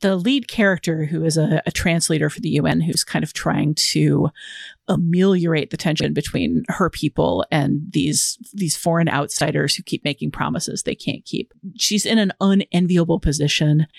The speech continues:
and she just gives a mesmerizing performance. She's kind of a middle-aged woman who just does not seem like the kind of person that we see very often as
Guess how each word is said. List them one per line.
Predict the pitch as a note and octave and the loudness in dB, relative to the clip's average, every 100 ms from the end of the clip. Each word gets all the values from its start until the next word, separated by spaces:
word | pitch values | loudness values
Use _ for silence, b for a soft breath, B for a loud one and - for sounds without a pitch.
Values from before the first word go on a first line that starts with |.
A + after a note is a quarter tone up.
| B B - | B B -2
and | D3+ E3 D#3 | -2 0 -2
she | - - F#3 | -2 -4 -4
just | G3+ | -4
gives | - G3 | -2 0
a | F#3 | 2
mesmerizing | E3 D#3+ F#3 G3 F#3+ F3 E3+ E3+ | 2 2 2 4 4 4 4 2
performance. | F3+ - A#3+ G#3+ - | 2 2 2 2 0
She's | - E3+ - - | 0 2 0 0
kind | C4 B3+ | 0 2
of | G3+ | 2
a | F3+ F3 F3 | 2 2 4
middle-aged | D3+ D#3+ F#3 F#3 F3 E3+ E3 - | 6 6 4 4 4 2 0 -2
woman | C#3+ D3 E3 E3 D3+ D3+ - E3 | 0 2 4 4 4 0 -2 -4
who | D#3+ | 0
just | F3 - | -2 0
does | F3 E3+ | -2 -2
not | E3 - | -2 -2
seem | D#3+ D#3 | 0 2
like | D3+ D3 D3 - - B B B B _ | 2 2 0 -4 -16 B B B B _
the | F#3 F#3 | -4 -2
kind | - - F#3 G3 F#3+ - | -4 -2 2 2 2 2
of | E3+ D#3 D3+ - | 2 2 -2 -4
person | - E3+ - E3 | 0 0 2 0
that | D3 | 2
we | D3+ | 0
see | - F3 F3+ | 0 2 2
very | E3 D#3 D3+ | 2 0 0
often | - C#3+ C3+ B2 - | 0 -2 0 0 0
as | C3+ C#3 | 0 0